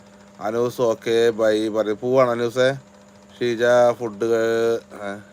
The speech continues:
ഷീജ ഫുഡ് കഴിച്ചോ? ആ, കഴിച്ചു, കഴിച്ചു. ഷീജ ഭക്ഷണം കഴിച്ചോ? നിങ്ങൾ കഴിച്ചോ? ഞാൻ കഴിച്ചു ട്ടോ. ഷീജ, പിന്നെ എന്തൊക്കെയാ വിശേഷം? നല്ല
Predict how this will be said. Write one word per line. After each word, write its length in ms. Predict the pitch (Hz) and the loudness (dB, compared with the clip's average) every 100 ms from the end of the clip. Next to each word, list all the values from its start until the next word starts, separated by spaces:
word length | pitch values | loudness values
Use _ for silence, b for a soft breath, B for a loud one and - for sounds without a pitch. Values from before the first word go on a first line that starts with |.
| - - - B B B B | -20 -20 -20 B B B B
ഷീജ 220 | - 120 131 131 | -6 0 2 2
ഫുഡ് 200 | 131 127 | 0 2
കഴിച്ചോ? 280 | 131 123 127 117 | 2 2 0 0
ആ, 80 | 117 117 | 2 2
കഴിച്ചു, 240 | 117 107 113 | 0 0 -2
കഴിച്ചു. 280 | 107 98 104 101 101 95 - | -2 -4 -6 -4 -6 -8 -6
ഷീജ 320 | 113 117 110 123 123 120 | -4 -2 -2 -2 0 0
ഭക്ഷണം 320 | 113 104 117 120 | -2 -6 -6 -2
കഴിച്ചോ? 340 | 120 104 120 117 113 | -2 -2 -2 -2 -2
നിങ്ങൾ 240 | 104 110 117 | -6 -4 -2
കഴിച്ചോ? 260 | 110 98 107 | -2 -4 -2
ഞാൻ 100 | 120 131 | 0 0
കഴിച്ചു 260 | 120 113 104 | 0 -2 -2
ട്ടോ. 120 | 113 104 98 - B B B B B | 0 -2 -6 -16 B B B B B
ഷീജ, 180 | - 117 123 123 | -6 0 0 0
പിന്നെ 180 | 120 123 | -4 -4
എന്തൊക്കെയാ 300 | 120 113 117 120 | -2 -2 -2 -4
വിശേഷം? 260 | 117 104 110 | -6 -8 -6
നല്ല 160 | 107 | -2